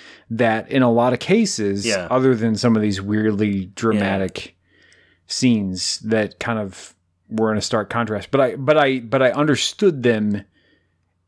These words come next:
Speaker 1: like you said, in terms of when they were made, because
Speaker 2: Yeah.
Speaker 1: it was kind of,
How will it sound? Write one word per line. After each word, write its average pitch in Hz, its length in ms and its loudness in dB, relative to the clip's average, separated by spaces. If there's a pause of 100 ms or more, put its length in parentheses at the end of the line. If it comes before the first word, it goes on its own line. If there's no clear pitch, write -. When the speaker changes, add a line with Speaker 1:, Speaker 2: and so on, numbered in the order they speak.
Speaker 1:
like 120 280 2
you 143 80 4
said, 113 180 0
in 101 100 -2
terms 104 380 -2
of 98 160 -6
when 101 140 0
they 98 100 0
were 92 120 -4
made, 107 360 0
because 104 420 -4
Speaker 2:
Yeah. - 120 -8
Speaker 1:
it 113 80 2
was 110 120 0
kind 120 300 -2
of, 98 320 -10